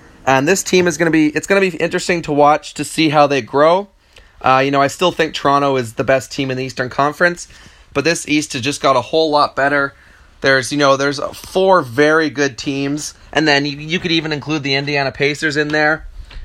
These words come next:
Um, you know, th-, I think this is now the, the better conference than the Western Conference. Uh, you know, and this, this, these playoffs are gonna be an absolute bloodbath right from the beginning. You know, whoever has to grab the four seed and go up against Indiana,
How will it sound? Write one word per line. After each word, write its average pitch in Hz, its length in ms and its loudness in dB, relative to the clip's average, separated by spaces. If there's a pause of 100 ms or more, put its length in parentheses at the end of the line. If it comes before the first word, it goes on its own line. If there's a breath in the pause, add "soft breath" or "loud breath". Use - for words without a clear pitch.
(120)
Um, 123 640 0 (320 loud breath)
you 143 80 2
know, 139 120 4
th-, 143 120 0
I 143 80 4
think 175 180 -4
this 175 140 -4
is 147 140 -6
now 151 240 4
the, 127 160 -4 (100)
the 143 80 -2
better 147 280 4
conference 143 500 -2
than 135 120 0
the 127 80 0
Western 131 360 0
Conference. 135 640 -2 (480 soft breath)
Uh, 120 360 0
you 131 100 -6
know, 131 160 2
and 135 100 -2
this, 147 220 -6 (100)
this, 139 280 -2
these 151 260 -4
playoffs 151 460 2
are 143 60 -6
gonna 139 140 -4
be 131 80 -4
an 123 80 -4
absolute 135 560 -2 (120)
bloodbath 120 580 2
right 143 260 0
from 151 100 -8
the 135 60 -4
beginning. 131 560 -2 (400 soft breath)
You 143 80 -2
know, 143 140 2
whoever 151 300 2
has 151 160 2
to 147 80 -10
grab 139 300 2
the 135 80 -8
four 139 280 -2
seed 143 320 -2
and 131 100 -6
go 135 140 4
up 127 120 -4
against 135 280 -4
Indiana, 127 720 0